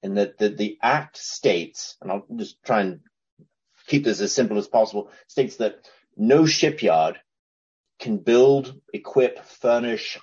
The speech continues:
arm, commission a, a warship in British jurisdiction or in Her Majesty's jurisdiction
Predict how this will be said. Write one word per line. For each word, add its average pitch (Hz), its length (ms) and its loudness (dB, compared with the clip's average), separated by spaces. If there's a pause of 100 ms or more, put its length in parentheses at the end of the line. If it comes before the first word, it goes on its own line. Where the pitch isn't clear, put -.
arm, 107 600 0 (640)
commission 107 580 -6 (600)
a, - 220 4
a 101 60 4
warship 104 720 2 (580)
in 104 180 -2
British 113 320 -4
jurisdiction 98 600 -4
or 80 80 -8
in 85 80 -8
Her - 140 -6
Majesty's 90 800 -2 (180)
jurisdiction 87 760 -2